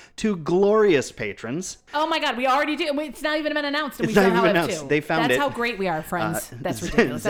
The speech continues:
Speaker 1: Zach
Speaker 2: a ridiculous
Speaker 1: and Ethan,
Speaker 2: sentence.
Speaker 1: thank you very much for joining us. Please go back and re-examine your pledge levels. Um,
Speaker 2: You get new prizes.
Speaker 1: There's new prizes, and we're gonna be posting,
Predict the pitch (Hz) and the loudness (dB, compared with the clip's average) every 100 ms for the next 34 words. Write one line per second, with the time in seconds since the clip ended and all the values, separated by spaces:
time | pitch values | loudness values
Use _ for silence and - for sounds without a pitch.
0 | 147 185 156 143 143 175 180 - 131 120 | 2 2 0 0 0 -2 -4 -4 -4 -2
1 | 123 110 117 117 123 - - - 117 107 | -2 0 2 0 -2 -4 -12 -10 -8 -6
2 | 113 110 123 156 - - - 196 185 190 | -6 -4 -6 -8 -12 -20 -6 -2 -2 0
3 | 160 160 151 135 135 139 113 139 131 123 | 2 2 0 0 2 0 0 0 2 2
4 | 113 - 147 131 113 131 - - - - | 0 0 -2 0 -2 -2 -6 -12 -20 -18
5 | - 131 - 339 240 330 440 440 440 440 | -8 -8 -4 -2 0 0 0 -2 -2 0
6 | 466 587 196 139 156 160 220 226 254 302 | 0 0 -4 -2 0 2 0 0 0 2
7 | 208 123 110 135 147 147 147 - - 165 | 2 0 0 -2 0 -2 -4 -10 -8 -4
8 | 160 170 170 175 165 160 165 156 156 | -2 0 0 0 -2 -2 -4 -4 -6